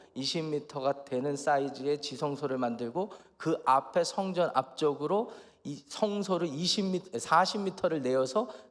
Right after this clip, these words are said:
그 앞에 우리, 어, 금-, 금잔대, 그리고 분향단, 그리고 꽃, 우리 떡상을 놓을 수 있는 그 공간을 만드신 것입니다. 그러니까 이십 미터, 사십 미터 덧대어서.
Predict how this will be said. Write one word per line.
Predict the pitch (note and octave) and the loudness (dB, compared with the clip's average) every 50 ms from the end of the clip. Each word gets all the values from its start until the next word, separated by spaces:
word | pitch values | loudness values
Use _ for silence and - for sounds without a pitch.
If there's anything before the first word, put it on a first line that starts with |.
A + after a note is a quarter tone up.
| _ _ | _ _
그 | - - D3 D3 C3+ | -2 0 2 2 4
앞에 | - A2+ A#2 - - - F#3 G#3+ D4+ - - - - - | 4 4 4 4 0 0 0 0 0 -4 -10 -20 -16 -10
우리, | A2+ A#2+ B2 A#2 A#2+ B2 - _ _ _ - | -6 -4 -4 -4 -6 -10 -20 _ _ _ -14
어, | - A2 G#2 G2+ G2 - - _ _ _ | -12 -10 -8 -8 -10 -12 -14 _ _ _
금-, | - D3 D3 E3+ F3 E3 C3+ | -4 -2 -2 0 -2 -2 -4
금잔대, | - - D#3 E3 E3+ E3+ - E3 D#3+ D#3+ D#3 - - D#3 C3 - - - - - _ _ | -4 -2 -2 -2 0 2 4 4 4 2 -2 0 2 2 2 2 -2 -8 -14 -20 _ _
그리고 | - A#2+ A#2+ A#2+ | -10 -6 -6 -6
분향단, | - - - D3 D3 D#3 E3+ E3+ E3+ E3+ E3 D#3 D#3+ C#3+ A2+ - - - - _ _ _ _ - | -8 -6 -6 -2 2 2 2 2 2 0 2 2 2 2 2 0 -10 -16 -20 _ _ _ _ -6
그리고 | - B2+ B2+ B2 D3+ D3 - - - - | -4 -4 0 2 2 2 2 0 -4 -2
꽃, | - G#3+ A#3 - - - - - _ _ _ _ _ _ _ _ _ _ _ _ _ _ _ _ _ _ _ _ _ _ | 2 2 2 0 -2 -16 -20 -20 _ _ _ _ _ _ _ _ _ _ _ _ _ _ _ _ _ _ _ _ _ _
우리 | - B2+ B2+ B2+ - - - | -6 -4 -2 -2 -2 0 4
떡상을 | A3+ A3 A3 - - - - G#3 F3+ D#3 C#3+ A#2 G#2 - - D3+ D3 | 4 4 4 2 -4 2 4 4 4 4 0 -4 -6 -4 -4 0 2
놓을 | C#3 C#3+ D3+ | 2 2 0
수 | D3 - - D3+ | 0 -2 -2 -2
있는 | C3+ B2+ C#3+ F#3 A#3 C#4 - - - - _ | -2 0 0 -2 -4 -6 -6 -14 -20 -20 _
그 | - - E3+ D#3 | -4 -4 -4 -2
공간을 | - - D3 D3 D#3 C#3+ D3 C#3+ E3+ G3+ | 0 -2 -2 0 2 2 2 2 2 0
만드신 | F#3 - - C#3 C#3 D3 E3 D#3 - - D3+ | -2 -2 -2 -2 0 0 0 -2 -2 -4 -4
것입니다. | B2 A#2 - - G2+ G#2+ - - - - _ _ | -4 -4 -6 -6 -12 -12 -16 -16 -20 -20 _ _
그러니까 | - C3+ A#2+ - - | -4 -4 -4 -4 -6
이십 | C3+ D#3 D#3+ - F#3+ F#3+ | -6 -4 -4 -2 -2 -2
미터, | F#3+ F#3 F#3 F#3 F#3 - B3 D4 - - - - | 0 -2 -2 -2 -2 -4 -4 -4 -4 -16 -18 -12
사십 | - - - - F3+ F3 F3+ F3+ - F#3 | -10 -6 -2 2 4 4 4 2 0 -2
미터 | F3+ E3+ E3 - E3+ | -2 -2 0 0 0
덧대어서. | D3+ - C#3 A#2 - - B2+ G#2+ F#2+ F#2+ - G#2 | 2 2 2 0 2 0 0 0 0 -2 -6 -10